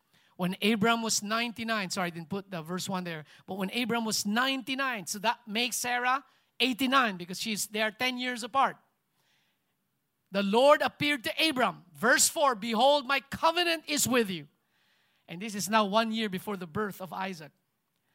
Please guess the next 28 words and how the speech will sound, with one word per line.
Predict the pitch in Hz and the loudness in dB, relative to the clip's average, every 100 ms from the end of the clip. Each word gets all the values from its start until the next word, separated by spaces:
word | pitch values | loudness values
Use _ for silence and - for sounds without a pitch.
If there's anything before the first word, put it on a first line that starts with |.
| _ _ _ | _ _ _
"Behold, | 202 240 285 | 6 8 10
my | 277 | 6
covenant | - 226 330 311 294 | 6 6 6 2 -2
is | 285 | 0
with | 285 | 2
you, | 269 277 | 4 4
and | 247 | 4
you | 233 285 339 | 2 0 0
shall | - 320 269 | 2 2 2
be | 202 302 311 | 0 0 2
the | 285 262 | 0 -4
father | - 320 330 320 311 | -2 0 2 0 -2
of | 269 | 0
a | 233 | 0
multitude | 220 240 302 311 262 - 277 262 | -2 2 0 0 -12 -10 -8 -6
of | 233 | -8
nations. | 214 240 247 190 190 160 - - _ - - - 233 | -8 -8 -8 -6 -10 -12 -12 -12 _ -20 -20 -14 6
No | 285 | 6
longer | 262 302 381 339 | 8 8 8 2
shall | - 320 285 | 2 4 4
your | 262 349 370 - - | 4 4 2 -4 -14
name | 233 285 359 381 359 | -2 2 4 2 -2
be | - | -8
called | - 302 294 - 349 | 2 4 4 0 0
Abram, | 392 285 240 180 147 _ | 2 2 2 2 -4 _
an | 247 | 0
exalted | 269 214 180 175 330 392 349 247 | 0 -4 0 6 6 4 -2 -4
father, | - 330 262 175 131 | 4 8 8 6 -8